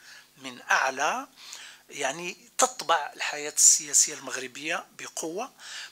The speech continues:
بالإضافة إلى الخاصية الثانية اللي كنلاحظوها من ألفين وحداش، من دستور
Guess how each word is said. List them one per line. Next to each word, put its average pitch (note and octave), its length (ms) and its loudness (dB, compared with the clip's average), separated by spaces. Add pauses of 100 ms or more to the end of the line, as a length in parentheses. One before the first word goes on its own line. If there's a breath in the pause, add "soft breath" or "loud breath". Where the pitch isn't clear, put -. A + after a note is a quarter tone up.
بالإضافة A3 540 2
إلى E3+ 180 -4
الخاصية D#3 560 -2
الثانية C#3 540 -8
اللي C#3+ 140 -10
كنلاحظوها C#3+ 600 -6
من F3 260 -10
ألفين F3+ 320 -6
وحداش، - 520 0
من F3 200 -10
دستور E3 420 -4